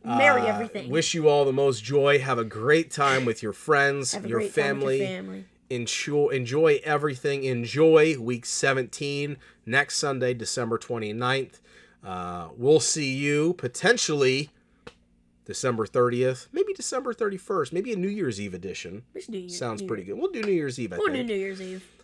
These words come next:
Speaker 2: Just to wrap up week seventeen and the twenty nineteen
Speaker 1: And
Speaker 2: regular
Speaker 1: twenty nineteen
Speaker 2: season.
Speaker 1: season. We will see you all in the next podcast episode, which will be the New Year's Eve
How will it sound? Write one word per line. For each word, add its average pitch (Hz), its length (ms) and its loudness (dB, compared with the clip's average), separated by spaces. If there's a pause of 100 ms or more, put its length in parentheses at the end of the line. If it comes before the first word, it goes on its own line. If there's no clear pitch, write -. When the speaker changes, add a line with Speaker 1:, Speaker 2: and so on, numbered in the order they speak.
Speaker 2:
Just - 240 0
to 302 60 4
wrap 208 340 4
up 208 180 4
week 196 200 2
seventeen 190 680 4
and 226 220 0
the 226 60 4
twenty 196 260 4
nineteen 170 420 2
Speaker 1:
And - 80 0
Speaker 2:
regular 120 320 2
Speaker 1:
twenty 110 40 0 (100)
nineteen 95 40 -2
Speaker 2:
season. 110 300 -2
Speaker 1:
season. 104 320 -6 (500)
We 247 80 -6
will 240 120 -2
see 269 200 -8
you 254 120 -4
all 240 380 -6 (540)
in 208 380 -8
the 202 140 -12
next - 440 -14
podcast 202 420 -12
episode, 202 400 -10
which 208 180 -12
will 196 80 -10
be 202 160 -10
the 185 120 -12
New 190 180 -10
Year's 190 540 -10
Eve 185 320 -14